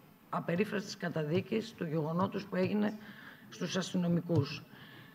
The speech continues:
Ε, προφανώς και το θέμα της Νέας Μύρνης, θα ήθελα να αναφερθώ από ο κύριος Μαυρίδης, είναι πολύ σημαντικό. Το είχαμε συζητήσει και παλαιότερα, κύριε Μαυρίδη, δεν θυμόσαστε, στη ειδική συνεδρίαση στον χώρο της δεϊάλ.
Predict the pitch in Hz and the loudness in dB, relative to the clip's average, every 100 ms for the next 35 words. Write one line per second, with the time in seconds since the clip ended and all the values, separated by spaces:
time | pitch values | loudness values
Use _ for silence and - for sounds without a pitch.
0 | - - 170 170 160 160 160 139 - - | -12 0 2 4 4 2 2 0 -2 -10
1 | - - - 170 180 170 208 226 240 190 | -18 -12 2 2 6 6 6 6 4 2
2 | 190 185 - 190 180 160 180 175 170 185 | 2 0 0 0 2 2 2 2 0 0
3 | 175 175 170 160 165 165 156 170 - 160 | 0 2 0 0 0 0 0 -2 0 0
4 | 170 160 175 170 175 - 160 147 165 185 | 0 0 -2 0 -2 -2 -2 -2 0 0
5 | 202 202 - 170 170 196 208 185 185 208 | 0 0 0 -4 -4 -4 -2 2 2 2
6 | 190 165 170 156 156 156 170 170 147 165 | 0 0 -2 -2 0 0 2 0 0 -2
7 | 175 180 160 - - 156 151 202 190 170 | -2 -4 -6 -6 -2 -2 0 -2 0 0
8 | 160 170 165 165 151 139 - - - - | 0 0 0 0 -4 -6 -12 -18 -20 -16
9 | - - - 180 170 151 151 147 143 165 | -6 -2 0 2 2 0 2 2 4 4
10 | 202 | 4